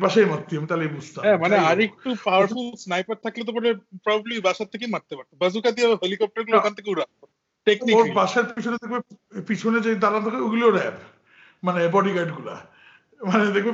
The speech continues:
Speaker 1: পিছনে কয়েকটা line করে দাঁড়ানো,
Speaker 2: র‍্যাব
Speaker 1: ওগুলো
Speaker 2: না
Speaker 1: র‍্যাব, র‍্যাব
Speaker 2: কিন্তু, এটা
Speaker 1: পাশে
Speaker 2: আমি
Speaker 1: না।
Speaker 2: বুঝছি না। সব, এটা কিন্তু র‍্যাব না, এটা elite force।
Speaker 1: কোবরা,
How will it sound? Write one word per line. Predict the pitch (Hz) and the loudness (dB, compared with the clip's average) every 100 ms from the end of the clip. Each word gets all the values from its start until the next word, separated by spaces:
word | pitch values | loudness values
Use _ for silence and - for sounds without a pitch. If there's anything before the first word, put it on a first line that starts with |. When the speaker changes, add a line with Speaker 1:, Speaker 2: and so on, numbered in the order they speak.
| 196 | -4
Speaker 1:
পিছনে | 202 226 | -2 0
কয়েকটা | 214 196 208 | 0 -2 2
line | 202 208 | 0 0
করে | 214 | -2
দাঁড়ানো, | 202 180 | 2 4
Speaker 2:
র‍্যাব | 233 | 6
Speaker 1:
ওগুলো | 277 202 | 4 0
Speaker 2:
না | 165 | 0
Speaker 1:
র‍্যাব, | - 175 | 0 -2
র‍্যাব | 175 185 | -2 -2
Speaker 2:
কিন্তু, | 185 | -2
এটা | 214 | -4
Speaker 1:
পাশে | 262 | -4
Speaker 2:
আমি | 262 240 | -6 -10
Speaker 1:
না। | |
Speaker 2:
বুঝছি | 233 - 247 | -14 -12 -12
না। | 190 | -10
সব, | - 220 240 | -10 -8 -6
এটা | 254 | -8
কিন্তু | 262 247 | -8 -2
র‍্যাব | 196 208 185 | 0 -2 -4
না, | 143 | -10
এটা | 147 202 202 | -6 -6 -4
elite | 214 240 _ | -6 -6 _
force। | 160 127 - _ - _ | -16 -16 -18 _ -20 _
Speaker 1:
কোবরা, | 214 220 - 233 240 | -8 -8 -6 0 0